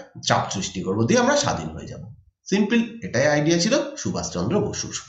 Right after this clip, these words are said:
Next, এবার আমরা দেখবো নাইনটিন থার্টি নাইন সুভাষ উইন but Congress, আহ, faces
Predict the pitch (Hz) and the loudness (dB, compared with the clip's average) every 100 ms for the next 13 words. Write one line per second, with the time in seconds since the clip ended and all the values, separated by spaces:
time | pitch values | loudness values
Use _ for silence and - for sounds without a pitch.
0 | _ _ 113 110 - - - 120 147 156 | _ _ 2 4 0 -8 -6 0 4 4
1 | 127 117 127 226 233 104 107 135 185 139 | 2 0 2 2 2 2 2 2 2 2
2 | - 120 175 240 - - - - 156 185 | 2 4 4 2 -2 -10 -12 0 4 4
3 | 220 - - 131 202 - 107 110 113 - | 2 -4 -2 2 2 0 2 2 2 2
4 | 120 160 190 185 - 104 104 101 - 98 | 2 4 2 2 4 6 6 2 0 0
5 | 185 202 | 2 0